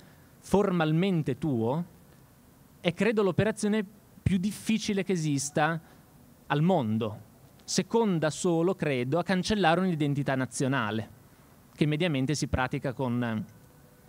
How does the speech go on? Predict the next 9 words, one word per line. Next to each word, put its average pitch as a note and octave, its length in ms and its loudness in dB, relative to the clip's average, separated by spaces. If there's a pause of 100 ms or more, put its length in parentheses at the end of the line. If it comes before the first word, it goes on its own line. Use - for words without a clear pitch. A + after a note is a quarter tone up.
(540)
pratiche, B2+ 520 0
scusate C3+ 380 -4
il C#3+ 60 -4
bisticcio, D3+ 480 -2
poco B2+ 240 -4
simpatiche C3+ 640 -2
come A#2+ 200 -2
il A#2+ 60 -2
genocidio. A2 680 -4